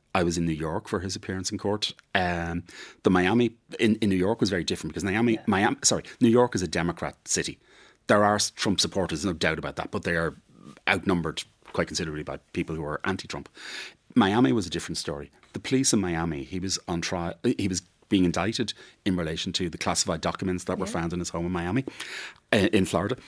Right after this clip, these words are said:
Speaker 1: And the, the, the police chief in,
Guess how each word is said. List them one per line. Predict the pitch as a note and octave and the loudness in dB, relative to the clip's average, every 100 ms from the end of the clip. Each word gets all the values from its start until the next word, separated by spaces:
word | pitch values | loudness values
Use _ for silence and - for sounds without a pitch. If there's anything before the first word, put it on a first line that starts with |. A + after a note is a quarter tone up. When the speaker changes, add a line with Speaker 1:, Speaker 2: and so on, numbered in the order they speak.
| - - _ | -18 -18 _
Speaker 1:
And | A#2+ A2+ A2+ A2+ A2 - _ - - | 2 4 2 2 0 -4 _ -14 -2
the, | A2 - | -2 0
the, | G#2+ - | -6 -4
the | G2 | -6
police | - C#3+ C#3+ | 0 2 2
chief | - F#2+ | 0 -2
in, | F#2 | -2